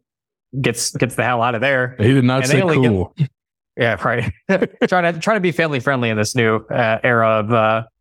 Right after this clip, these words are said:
Speaker 1: of us. But, uh, yeah, then Golesh got up there and only got two questions. Like,
Speaker 2: Yeah.
Speaker 1: I mean, it, it hurts that the local, you know, media couldn't be there to help him out and, you know, ask him a few, uh, you know, softball questions. But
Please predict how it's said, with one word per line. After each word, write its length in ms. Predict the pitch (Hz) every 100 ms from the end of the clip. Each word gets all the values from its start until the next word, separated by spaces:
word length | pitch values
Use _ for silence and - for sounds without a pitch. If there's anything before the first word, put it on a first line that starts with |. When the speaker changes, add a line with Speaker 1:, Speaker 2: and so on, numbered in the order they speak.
| _
Speaker 1:
of 140 | 120
us. 180 | 117 110
But, 200 | - 120
uh, 240 | 113 107 110 _ _ _
yeah, 200 | 175 143
then 280 | 131 131 131
Golesh 380 | 127 139 151
got 120 | 131 131
up 100 | 135
there 100 | 131
and 80 | 135
only 160 | 147
got 180 | 143 131
two 120 | -
questions. 640 | - - - - 117 - -
Like, 220 | 123 117 113
Speaker 2:
Yeah. 120 | 98 - _ _ _ _ -
Speaker 1:
I 140 | 131
mean, 440 | 131 135 123 123 120
it, 60 | 156
it 240 | 135 135
hurts 320 | 113 143 151 -
that 240 | 143 123
the 80 | 127
local, 640 | 123 131 135 120 117 113 120 _ -
you 140 | 131
know, 100 | 110
media 420 | 107 139 165 131
couldn't 240 | 117 120 107
be 100 | 120
there 140 | 117
to 120 | 107
help 260 | 117 131 131
him 60 | 117
out 200 | 147 113
and, 280 | 117 110
you 80 | 113
know, 80 | 113
ask 280 | 110 120 -
him 120 | 120
a 60 | 117
few, 280 | 131 120
uh, 300 | 117 113 110 131
you 80 |
know, 100 | 117
softball 540 | 107 - 135 151 113 110
questions. 480 | 110 104 - 113 113
But 320 | 120 113